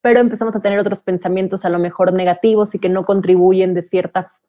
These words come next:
eh, forma a nuestro bienestar, ¿no? En, y también cuando nosotros, eh, estamos mal financieramente, también tomamos malas decisiones financieras y una cosa justamente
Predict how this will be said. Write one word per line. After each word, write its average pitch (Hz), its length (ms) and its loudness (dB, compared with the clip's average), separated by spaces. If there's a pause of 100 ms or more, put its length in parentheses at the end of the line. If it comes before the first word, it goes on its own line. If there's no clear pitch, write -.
eh, - 200 -2
forma 196 300 0
a 185 140 -4
nuestro 180 320 -4
bienestar, 180 640 0
¿no? 208 260 -6 (480)
En, 220 280 0
y 240 160 2
también 233 400 4
cuando 202 360 0
nosotros, 214 600 0
eh, 190 480 2
estamos 214 440 -2
mal 208 160 0
financieramente, 196 760 0
también 214 400 0
tomamos 220 640 0
malas 190 260 0
decisiones 180 720 -4
financieras 170 720 -2
y 185 60 0
una 185 240 -2
cosa 190 320 -2
justamente 185 920 -2